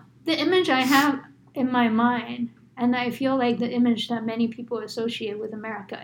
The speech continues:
Speaker 2: is her, is
Speaker 1: Right.
Speaker 2: the statue.
Speaker 1: Correct. Yeah.
Speaker 2: Um,
Speaker 1: Yeah.
Speaker 2: the larger she is, even in this poem, when I say she is both,
Speaker 1: Mm.
Speaker 2: is the image that the Statue of Liberty invokes
Speaker 1: Right.
Speaker 2: in terms
Speaker 1: Right,
Speaker 2: of
Speaker 1: right.
Speaker 2: Americana.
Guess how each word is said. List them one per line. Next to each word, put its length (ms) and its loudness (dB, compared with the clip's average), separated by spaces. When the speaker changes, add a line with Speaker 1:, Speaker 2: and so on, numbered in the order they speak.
Speaker 2:
is 220 -12
her, 400 -12
is 140 4
Speaker 1:
Right. 180 2
Speaker 2:
the 80 6
statue. 460 6
Speaker 1:
Correct. 240 -10
Yeah. 300 2
Speaker 2:
Um, 260 4
Speaker 1:
Yeah. 220 0
Speaker 2:
the 100 4
larger 760 4
she 720 -2
is, 480 -6
even 340 2
in 180 0
this 180 2
poem, 420 -6
when 160 -10
I 120 -10
say 200 -6
she 320 -8
is 140 -8
both, 540 -8
Speaker 1:
Mm. 320 -2
Speaker 2:
is 160 0
the 120 -4
image 500 2
that 180 -2
the 100 2
Statue 520 -4
of 220 -8
Liberty 440 -2
invokes 840 -8
Speaker 1:
Right. 340 -4
Speaker 2:
in 160 2
terms 280 0
Speaker 1:
Right, 100 -2
Speaker 2:
of 60 0
Speaker 1:
right. 160 -4
Speaker 2:
Americana. 720 -8